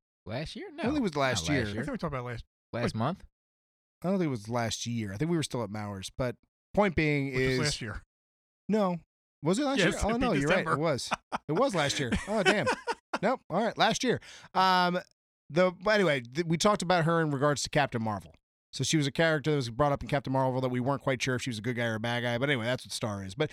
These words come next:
Speaker 2: makes sense since she's in the top ten, if it's a number one of a new character or a rebranding of a character.
Speaker 1: Everybody
Speaker 3: Right.
Speaker 2: Yep.
Speaker 1: thinks collectible.
Speaker 2: Well, like, I just found out Naomi for D C Comics, the, uh, Brian Michael Bendis D C book.
Speaker 1: Mm-hmm.
Speaker 2: Um, that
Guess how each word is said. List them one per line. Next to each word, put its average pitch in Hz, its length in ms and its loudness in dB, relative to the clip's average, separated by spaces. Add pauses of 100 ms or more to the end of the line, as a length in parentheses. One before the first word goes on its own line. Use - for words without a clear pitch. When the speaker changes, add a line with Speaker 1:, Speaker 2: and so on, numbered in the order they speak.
(140)
Speaker 2:
makes 233 200 4
sense 202 240 4
since 160 160 -2
she's 156 160 0
in 170 60 2
the 160 60 0
top 160 200 2
ten, 156 240 2
if 131 100 -4
it's 127 100 -6
a 143 60 0
number 147 220 2
one 143 280 2
of 139 80 0
a 127 60 -2
new 131 100 2
character 135 540 0
or 117 240 0
a 117 180 -4
rebranding 123 540 0
of 120 60 -2
a 120 80 -2
character. 123 560 -2
Speaker 1:
Everybody 131 260 0
Speaker 3:
Right. 92 80 -4
Speaker 2:
Yep. 131 120 2
Speaker 1:
thinks 92 180 -4
collectible. 131 840 0
Speaker 2:
Well, 202 160 4
like, 190 240 2
I 180 140 6
just 208 280 2
found 190 280 4
out 175 180 4
Naomi 160 640 2 (140)
for 147 400 0
D 151 200 0
C - 240 0
Comics, 196 440 0
the, 135 260 0 (240)
uh, 131 180 2
Brian 147 280 2
Michael 147 180 0
Bendis 143 560 -2
D 160 140 -2
C 165 160 0
book. 208 420 -4
Speaker 1:
Mm-hmm. 135 480 0
Speaker 2:
Um, 139 280 2 (100)
that 156 300 2